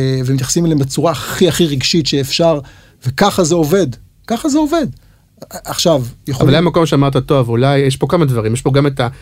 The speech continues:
Speaker 2: אנשי קריאיטיב אולי יקיעו עליי, אבל, אבל אני חושב שזה יעבוד, יעשה את העבודה נכון ל-, ל-,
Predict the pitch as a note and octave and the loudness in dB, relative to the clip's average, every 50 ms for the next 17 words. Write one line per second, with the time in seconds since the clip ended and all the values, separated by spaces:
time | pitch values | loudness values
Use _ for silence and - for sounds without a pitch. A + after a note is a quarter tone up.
0 | - - - - - C#3 D3+ - - G3 F#3 - D#3 E3 F3+ F#3 - E3 C#3+ C#3 | -20 -20 -12 -4 0 0 2 4 2 2 2 2 2 2 2 2 2 2 4 4
1 | C#3+ C#3+ C#3+ A#2+ - - - F#3+ A3 B3+ C4+ C4+ C#4 C4+ C#4 C4+ C4 C4 A#3 F3 | 4 4 2 0 -2 -2 -2 2 2 4 4 4 4 4 4 4 4 4 4 4
2 | C#3+ C#3+ C#3 C3+ C3+ - C#3 C3 C#3 C3+ C#3 C#3 C#3 C3+ C#3 C3 D#3 C#3+ C#3+ C3+ | 4 4 4 2 2 2 2 2 2 4 4 4 2 2 0 0 0 0 2 4
3 | C3 B2+ A#2+ A#2 C3+ E3+ D#3 C#3+ C3+ D3 D3 C3+ C3 A#2+ B2+ C3 C#3+ C3 B2 - | 4 4 4 4 2 2 2 2 2 0 0 0 0 0 2 2 2 2 0 0
4 | - - C#3 C#3+ C#3+ C3+ B2+ B2 A#2+ A#2+ A#2+ A#2+ A#2+ A#2 A#2 A2+ A2+ A2 A2 A2 | 0 0 2 2 2 2 2 2 2 2 2 0 0 0 0 0 0 0 0 0
5 | A2+ A#2 | -2 -4